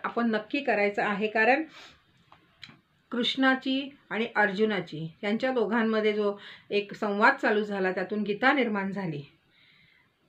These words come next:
त्या दिवसाला फार महत्त्व आहे. आणि आप-, जसं मी सांगितलं की ग्रंथातला सर्वात महत्त्वाचा आणि श्रेष्ठ मानला जाणारा हा ग्रंथ आहे गीता, त्याच्यामुळे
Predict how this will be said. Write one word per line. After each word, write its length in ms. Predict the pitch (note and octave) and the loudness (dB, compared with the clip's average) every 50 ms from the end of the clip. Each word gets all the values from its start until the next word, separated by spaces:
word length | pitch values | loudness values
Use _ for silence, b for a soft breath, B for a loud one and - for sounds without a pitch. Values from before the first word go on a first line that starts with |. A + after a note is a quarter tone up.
| _ _ _ _ _ _ _ _ - | _ _ _ _ _ _ _ _ 4
त्या 180 | A#3+ A#3 B3 | 6 6 6
दिवसाला 560 | C4 B3 A#3 A3 G#3 G3 - A#3+ A3+ G#3+ A3+ | 6 4 0 -2 -4 -2 -2 -2 0 0 0
फार 340 | A3+ - - - B3+ B3+ C4+ | -2 -4 0 4 4 6 6
महत्त्व 360 | C4+ C4 B3 A#3 A3 A3 G#3+ | 6 6 4 4 0 0 -2
आहे. 320 | G#3 G3+ F#3+ F#3 F3+ F#3+ G3+ | -2 0 0 0 -2 -4 -6
आणि 400 | A3 - G#3 G3+ G3 G#3 A3 A#3+ - | -4 0 0 0 0 0 -2 -2 -2
आप-, 300 | - F#3+ F#3 - - C4+ | -2 -2 -2 -4 -8 -6
जसं 240 | G#3 G3+ G3+ C4 B3+ | -4 -4 -2 -2 -2
मी 120 | B3+ C4 | -2 0
सांगितलं 440 | B3+ B3+ G#3 G3 F#3+ F#3+ F3 F#3 F3+ | 0 0 0 0 -2 -4 -2 -2 -2
की 280 | F3+ - A3 A3 B3 C4 B B B B B G3+ | -2 -2 -6 -6 -6 -6 B B B B B -4
ग्रंथातला 680 | F#3 G3+ G3+ G3 F#3+ F#3 - G3 G#3+ G#3+ - A3 G#3 G#3 | 0 0 0 0 -2 -6 -6 -8 -8 -8 -6 -6 -6 -6
सर्वात 520 | G#3 - A3 G3 F#3+ G3 G3+ G#3+ G#3+ - | -4 -6 -6 -4 -2 -2 -4 -4 -2 -4
महत्त्वाचा 540 | G3+ G3 F#3 G3+ G3+ - G#3 F#3+ F#3 F#3 G#3+ | -4 -4 -4 -6 -6 -6 -6 -6 -6 -4 -4
आणि 140 | G3 F#3+ G3 | -6 -6 -6
श्रेष्ठ 440 | G3 - A#3 A#3+ C4+ C4 - - D4 | -6 0 0 2 2 2 0 0 0
मानला 400 | C4+ A#3+ G#3+ G3 G3 G#3 A#3 B3 | 2 2 2 2 2 2 2 4
जाणारा 320 | B3+ A#3+ G#3+ G#3 G3+ G#3 | 4 2 2 2 2 0
हा 160 | G#3 G#3 G#3+ | 0 0 -2
ग्रंथ 360 | G#3 G3+ G3+ F#3+ F#3+ F#3+ F#3 G#3 | -2 -2 -2 -4 -4 -4 -4 -2
आहे 320 | F#3+ F3+ F3 E3+ D#3+ D3 D3 - _ _ _ b b b b b b b G3+ F3 | -4 -2 -2 -4 -6 -8 -8 -16 _ _ _ b b b b b b b -8 -6
गीता, 400 | G3 G3 E3+ - G3 D3+ C#3 - - b b b b b b b b _ | -6 -6 -4 -2 -2 -2 -2 -4 -14 b b b b b b b b _
त्याच्यामुळे 640 | - G3 G3 - A3 A3 A3 A3 G#3+ G#3 G#3+ A3 A3+ | -6 -6 -4 -4 -4 -2 -2 -2 -2 -2 -2 -4 -4